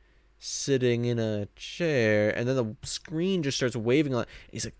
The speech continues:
"What is happening to me?" And that, and the video sitting on a chair had been announced way before it ever released, which makes me think that sitting in a chair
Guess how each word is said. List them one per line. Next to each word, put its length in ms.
"What 400
is 180
happening 800
to 100
me?" 760
And 120
that, 160
and 140
the 40
video 280
sitting 280
on 80
a 60
chair 340
had 180
been 100
announced 460
way 520
before 400
it 60
ever 200
released, 640
which 240
makes 340
me 220
think 480
that 140
sitting 480
in 80
a 60
chair 520